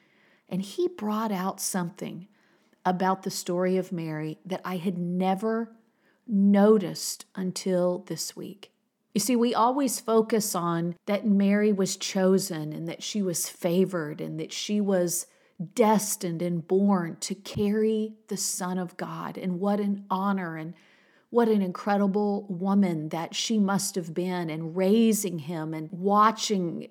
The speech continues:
just his life play out. But my brother Gabriel pointed out that Mary was a young woman who was full of plans and dreams of her own.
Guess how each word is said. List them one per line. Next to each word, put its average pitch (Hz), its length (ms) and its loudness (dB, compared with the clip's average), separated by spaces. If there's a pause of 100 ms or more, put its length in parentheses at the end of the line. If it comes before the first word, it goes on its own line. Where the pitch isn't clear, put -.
(100)
just 202 340 -4
his 202 200 0
life 196 440 -2
play 175 280 -4
out. 170 440 -4 (160)
But - 160 -4
my 220 240 0
brother 202 760 0
Gabriel 214 580 0
pointed 151 480 -8
out - 240 -12 (1040)
that 226 300 0
Mary 220 560 4
was 190 760 0
a 202 80 0
young 202 440 2
woman 202 540 2 (540)
who 240 120 2
was 220 240 2
full 269 600 0
of 214 200 -4
plans 214 560 0
and 202 220 2
dreams 196 440 0
of 185 120 -6
her 190 200 -8
own. 175 440 -4